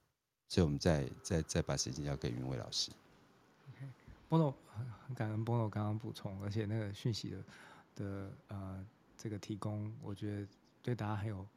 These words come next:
Speaker 2: 很有帮助。<clears throat> 刚刚 Bono 讲那个案例，我很想，也很想分，很，很快分享一下我昨天才发生的一个实际的事情。
Speaker 1: 嗯。
Speaker 2: 就是我们生命中的共识性，它其实就是围绕着我们，我们就是活在共识性中。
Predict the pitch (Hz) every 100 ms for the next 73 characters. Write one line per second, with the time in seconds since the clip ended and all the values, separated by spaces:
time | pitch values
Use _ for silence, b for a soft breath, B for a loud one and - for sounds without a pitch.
0 | _ - 110 101 98 98 95 - 107 107
1 | - _ 151 117 - - - 143 143 143
2 | 143 139 110 - 104 113 - 113 110 101
3 | 101 113 107 110 110 123 107 92 98 95
4 | 113 104 - - 131 - 117 110 101 113
5 | 101 107 107 110 104 95 98 92 101 90
6 | 90 101 98 - 113 - 104 120 101 90
7 | 113 - - 101 85 76 76 - - -
8 | - - - B B B B B B B
9 | - 147 139 107 110 139 139 127 127 107
10 | 131 110 - 98 113 104 - 117 - 95
11 | 101 98 - 123 107 - 107 104 B -
12 | 110 107 110 101 107 107 104 107 110 -
13 | - 110 110 135 131 123 110 98 120 107
14 | - 107 - 90 98 87 87